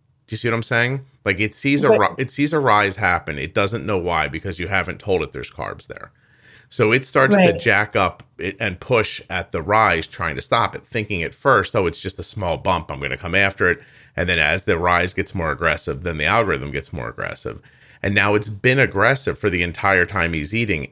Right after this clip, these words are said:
Speaker 1: And then you tell it he's got carbs now. So you have insulin on board that it believes is for a, um,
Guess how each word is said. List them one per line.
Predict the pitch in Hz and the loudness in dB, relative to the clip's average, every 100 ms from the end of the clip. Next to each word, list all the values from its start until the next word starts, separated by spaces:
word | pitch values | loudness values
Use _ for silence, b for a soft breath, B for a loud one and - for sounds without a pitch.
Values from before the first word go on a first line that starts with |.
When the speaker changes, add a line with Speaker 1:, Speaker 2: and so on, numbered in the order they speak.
| - | -6
Speaker 1:
And | 95 82 85 | -6 -6 -2
then | 104 123 | 0 0
you | 120 | -2
tell | 107 110 92 90 | -2 -2 0 0
it | - | -2
he's | 98 85 | -8 -4
got | 92 82 | -2 -2
carbs | - 107 98 82 78 | -2 2 2 2 -4
now. | 80 85 101 110 67 65 b b b b b b | -6 0 0 0 -2 -6 b b b b b b
So | - | -2
you | 107 101 | 2 6
have | 98 90 | 6 4
insulin | 120 131 135 117 | 0 0 0 2
on | 101 85 | 2 2
board | 90 113 113 90 76 - _ _ - | 0 4 6 4 0 -14 _ _ -8
that | 107 95 - | -2 -2 -2
it | 107 - | -6 -2
believes | - 107 98 92 82 - | 0 2 4 2 0 -8
is | - - | -10 -8
for | - 101 90 | -2 2 2
a, | - - | 0 -4
um, | 87 85 73 | -4 -4 -6